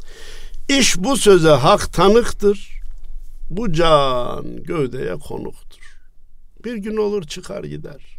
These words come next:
Kuş kafesten uçmuş gibi." diyor. Anlatamadımsa diye bir başka beytinde diyor ki,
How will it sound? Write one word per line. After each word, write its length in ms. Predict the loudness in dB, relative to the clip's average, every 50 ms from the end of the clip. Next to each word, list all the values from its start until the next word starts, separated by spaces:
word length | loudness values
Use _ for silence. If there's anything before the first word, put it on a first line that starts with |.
| -14 -14 -16 -16 -18 -18 -18 -20 -18 -14
Kuş 240 | -12 -12 -10 -10 -12
kafesten 560 | -12 -12 -12 -12 -12 -12 -14 -14 -14 -14 -12 -12 -10
uçmuş 420 | -10 -10 -10 -12 -12 -14 -16 -18
gibi." 140 | -20 -20 -20 -20 -20 -20 -20 -20 -20 -20 -20 -20 -20 -20 _ _ -20 -20 -16
diyor. 260 | -14 -12 -10 -10 -10 -10 -10 -12 -12 -14 -14 -16 -16 -16 -18 -18 -20 -20 -20 -20 -20 -18 -18 -18 -18 -18 -18 -18 -16 -16 -16 -16 -16 -18 -18 -16 -8 0
Anlatamadımsa 1160 | 2 4 4 4 4 4 4 4 4 4 4 4 4 4 6 6 6 6 6 4 4 4 4 4
diye 440 | 4 4 6 6 6 4 2 -2 -6 -10 -14 -14
bir 240 | -10 -6 -4 -2 0
başka 400 | 2 2 2 2 0 0 0 4
beytinde 540 | 4 4 4 4 2 -2 0 0 0 0 0
diyor 180 | 0 -2 -2 -2
ki, 240 | -2 -4 -4 -6